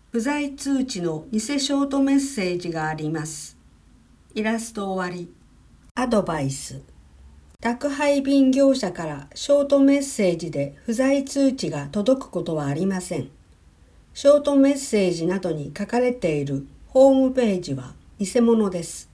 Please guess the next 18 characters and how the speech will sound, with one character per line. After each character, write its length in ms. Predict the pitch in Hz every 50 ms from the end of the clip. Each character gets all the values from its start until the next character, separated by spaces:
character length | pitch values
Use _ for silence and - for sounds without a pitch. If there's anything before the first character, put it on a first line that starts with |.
| _ - _ _ _ _ _ _ _ -
ユ 260 | - 247 269 285 285 277
ー 80 | - -
ア 220 | 254 262 262 262
ー 40 | 262
ル 140 | 254 262 247
エ 140 | - 254 262
ル 120 | 226 185 165
を 140 | 147 139 -
押 80 | -
さ 180 | - 240 233 233
な 140 | 226 220 202
い 80 | 202
で 100 | 190 185
く 120 | 190 - 185
だ 120 | 180 160
さ 180 | - - 175 135
い。 120 | 123 - - - _ - _ _ _ _ _ - - - - _ _ _ _ _ -
偽 120 | 233 233